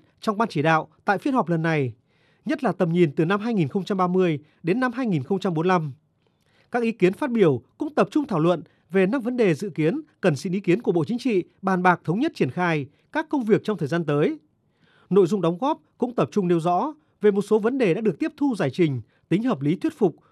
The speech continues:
của các vấn đề quan trọng được đưa vào dự thảo đề án, đề xuất bổ sung, chỉnh sửa, phân tích, làm rõ hơn một số nội dung. Cho ý kiến về bố cục, văn phòng, nội hàm, nội dung dự thảo tờ trình và dự thảo nghị quyết trình Trung ương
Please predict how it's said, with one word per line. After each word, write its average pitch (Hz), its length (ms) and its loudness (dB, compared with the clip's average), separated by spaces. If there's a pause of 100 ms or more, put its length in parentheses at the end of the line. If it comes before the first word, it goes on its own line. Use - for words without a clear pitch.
(100)
của - 120 6
các 285 160 -2
vấn 247 140 0
đề 208 140 2
quan 262 200 -2
trọng 202 240 -2 (160)
được 202 180 6
đưa 294 140 -2
vào 175 200 -2
dự 165 140 -2
thảo 147 220 -2
đề 143 100 0
án, 151 260 0 (500)
đề 165 160 2
xuất 320 260 -4
bổ 156 120 2
sung, 170 360 0
chỉnh 165 180 -2
sửa, 151 240 0
phân 165 180 -2
tích, 320 220 -4 (280)
làm 170 180 0
rõ 220 80 -6
hơn 220 220 0
một 156 80 -2
số 180 160 -4
nội 226 160 -2
dung. 160 280 4 (580)
Cho 190 100 0
ý 185 120 4
kiến 180 240 0
về 196 160 0
bố 151 140 0
cục, 175 240 2 (220)
văn 226 140 -2
phòng, 180 340 -2
nội 180 140 0
hàm, 160 280 0 (220)
nội 202 180 8
dung 277 240 0
dự 214 140 -2
thảo 156 220 -2
tờ 160 140 0
trình 156 320 -2 (220)
và 196 140 0
dự 202 140 -4
thảo 180 180 -2
nghị 151 120 -2
quyết 294 240 -4 (260)
trình 196 200 2
Trung 202 160 0
ương 185 280 4